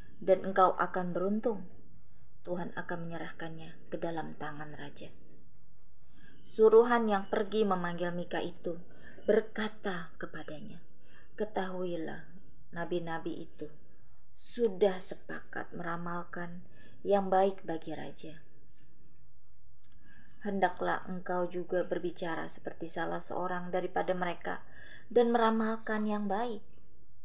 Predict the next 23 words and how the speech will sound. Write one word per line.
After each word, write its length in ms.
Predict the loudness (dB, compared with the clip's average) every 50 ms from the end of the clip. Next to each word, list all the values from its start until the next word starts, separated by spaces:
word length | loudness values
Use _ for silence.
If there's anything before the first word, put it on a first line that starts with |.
| -4 -4 -4 -4 -4 -4 -6 -6 -6 -6 -6 -4 -4 -4 -4 -4 -2
Tetapi 480 | -2 0 0 0 0 0 0 0 0
Mika 400 | 0 -2 -2 -2 0 0 0 0
menjawab, 640 | 0 -2 -2 0 0 2 2 2 2 2 2 0 -2 -4 -4 -4 -4 -4 -4 -4 -4 -2 -2
"Demi 240 | 0 0 0 0 -2
Tuhan 400 | -2 -2 -2 -2 -2 -4 -4 -4
yang 160 | -4 -4 -4
hidup, 400 | -4 -2 0 2 2 2 2 0 -4 -4 -4 -4 -4 -4 -4 -4 -4 -4 -4 -4 -4 -4 -4 -4 -4 -4 -4 -4 -4 -4 -4 -4 -4
sesungguhnya 800 | -2 -2 0 2 2 2 2 0 0 -2 -2 -4 -4 -4 -4 -4 -4 -4 -4 -4 -4 -4 -2
apa 240 | 0 2 2 4 4
yang 80 | 4
akan 320 | 2 2 2 2 2 0 0
difirmankan 720 | 0 0 0 0 0 0 0 -2 -2 -2 -2 -2 -2 -2
Tuhan 320 | -2 -2 -2 -2 -4 -4
kepadaku, 560 | -4 -4 -4 -4 -4 -4 -4 -4 -4 -6 -6 -6 -4 -4 -4 -4 -4 -4 -2 0
itulah 480 | 0 2 4 6 8 8 8 8 6
yang 240 | 4 2 0 -2 -4
akan 400 | -4 -4 -4 -4 -4 -4 -4 -4
kukatakan." 720 | -4 -4 -4 -4 -4 -4 -4 -4 -4 -4 -4 -4 -4 -4 -4 -4 -4 -4 -4 -4 -4 -4 -4 -4 -4 -4 -4 -4 -4 -4 -4 -4 -4 -4 -4 -4 -4 -4 -4 -4 -4 -4 -4 -4 -4 -4 -4 -4 -4 -4 -4
Setelah 400 | -4 -4 -2 0 4 4 4 6
ia 140 | 4 4 2
sampai 340 | 2 2 0 0 0 -2 -2
kepada 320 | -2 -2 -2 0 0 0
raja, 380 | 0 0 -2 -2 -2 -2 -4